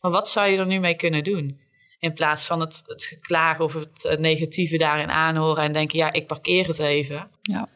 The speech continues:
Speaker 1: Maar wat kan die collega er dan mee doen? En hoe kan je dan zorgen dat hetgeen waar jij iets van vindt, en wat vaak heel terecht is, hoe kan je dat stukje dan omzetten naar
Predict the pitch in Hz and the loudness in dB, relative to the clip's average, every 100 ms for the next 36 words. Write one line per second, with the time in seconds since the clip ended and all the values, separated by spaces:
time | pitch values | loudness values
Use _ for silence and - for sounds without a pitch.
0 | _ _ 165 160 175 - 165 180 190 180 | _ _ 0 2 2 0 0 2 2 2
1 | 165 156 151 156 160 156 151 147 147 151 | 4 4 4 2 4 2 2 0 0 -2
2 | 151 151 151 170 170 160 156 160 160 170 | -2 -2 0 0 0 2 2 2 2 2
3 | 160 160 156 165 - 160 165 165 165 175 | 2 2 0 -2 2 2 2 -4 0 2
4 | 180 170 175 - 170 160 214 180 160 - | 4 2 0 -2 0 0 0 0 0 -4
5 | - 160 156 - 170 156 - - 170 226 | -4 -2 -2 0 -2 -2 -10 -6 0 0
6 | 220 156 170 - - 143 185 - - _ | 0 -2 -2 -4 -6 -6 -6 -8 -10 _
7 | _ _ _ - 180 185 175 170 196 - | _ _ _ -6 0 4 4 4 4 2
8 | - 160 - 170 156 165 165 165 156 160 | 0 -2 0 0 2 0 2 2 0 0
9 | 156 151 | 0 0